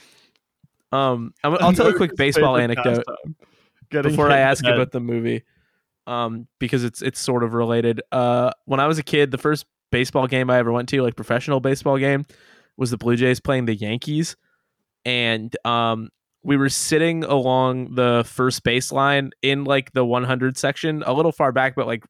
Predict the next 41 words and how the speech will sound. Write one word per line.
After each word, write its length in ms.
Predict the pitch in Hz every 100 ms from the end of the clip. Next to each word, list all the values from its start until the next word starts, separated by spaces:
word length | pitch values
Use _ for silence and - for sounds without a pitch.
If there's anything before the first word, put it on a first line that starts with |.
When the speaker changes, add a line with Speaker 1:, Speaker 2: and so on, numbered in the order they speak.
| -
Speaker 1:
pretty 180 | 160 139
close. 400 | - 120 147 -
Like, 120 | 120
it 60 |
was 120 | 117 120
pretty, 280 | 151 135 107 _ _ _ _ -
pretty 180 | 139
primo 440 | 113 - 127 123 113
stuff, 440 | - 123 117 - _ _ _ _ _ _
and, 320 | 123 123 120 120
uh, 340 | 113 110 110 -
I 80 | 135
was 120 | 135
there 100 | 143
with 100 | 151
my 80 | 131
dad, 440 | 117 117 120 123 _ _ _ _ _
and 540 | 131 131 123 123 120 127 _ _ _ _ - - -
a 80 | 143
ball 240 | 143 151
got 200 | 160 151
hit 200 | 143 156 -
our 160 | 131
way, 380 | 113 120 135 151 _ _ _ _
and, 460 | 120 120 117 113 117 - _
uh, 400 | 120 120 117 113 - _
I 80 | 139
had 100 | 190
a 40 | 165
glove, 540 | 117 123 135 123 113
but, 200 | - 123
like, 240 | 120 117 -
obviously 400 | 127 123 117 123
I, 160 | 127 139
I 20 |
lacked 320 | 135 147 -
the 100 | 131
height 260 | 123 131 120
at 120 | 123
the 80 | 190
time 400 | - 123 113